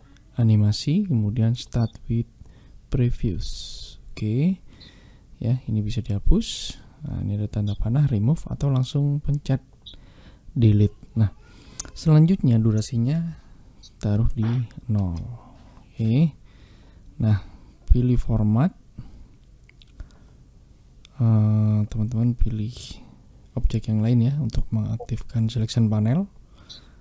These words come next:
Oke, selection panel, kemudian klik videonya. Nah, ini dia videonya. Terus taruh di bawah. Nah, misalkan seperti ini ya. Oke, seperti ini. Nah, selanjutnya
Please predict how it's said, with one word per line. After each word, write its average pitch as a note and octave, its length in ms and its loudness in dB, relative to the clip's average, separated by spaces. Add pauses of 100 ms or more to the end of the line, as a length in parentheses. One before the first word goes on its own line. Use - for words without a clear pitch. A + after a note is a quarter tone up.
(580)
Oke, C3+ 160 -10
selection A#2 400 -6
panel, A#2 320 0
kemudian A2 320 -2
klik - 260 -6
videonya. A2+ 560 0
Nah, G#2 220 -4
ini F2 160 -6
dia B2 160 -2
videonya. B2 560 -4 (580)
Terus C#3+ 240 -10
taruh D#3+ 320 -4
di B2 320 0
bawah. G2 1040 -8
Nah, F#2+ 180 -8
misalkan A#2+ 560 -6
seperti - 380 4
ini A2+ 180 4
ya. D3+ 60 0 (1200)
Oke, E3+ 320 0
seperti - 480 0
ini. C3 240 4 (2000)
Nah, C3 160 4
selanjutnya D3+ 800 4